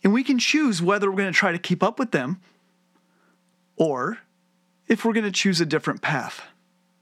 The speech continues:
And this is a hard one. When everybody else is doing something, we want to or think we should do the same thing,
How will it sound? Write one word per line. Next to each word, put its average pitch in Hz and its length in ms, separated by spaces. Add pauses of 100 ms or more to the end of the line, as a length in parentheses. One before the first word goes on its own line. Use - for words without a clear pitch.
(1800)
And 180 100
this 262 120
is 220 100
a 214 60
hard 175 240
one. 113 220 (1200)
When 165 140
everybody 247 680
else 233 300
is 185 120
doing 214 260
something, 139 520 (960)
we 202 220
want 185 380
to 240 280
or 185 120
think 196 320
we 202 80
should 180 540 (1080)
do 185 140
the 165 80
same 165 260
thing, 196 280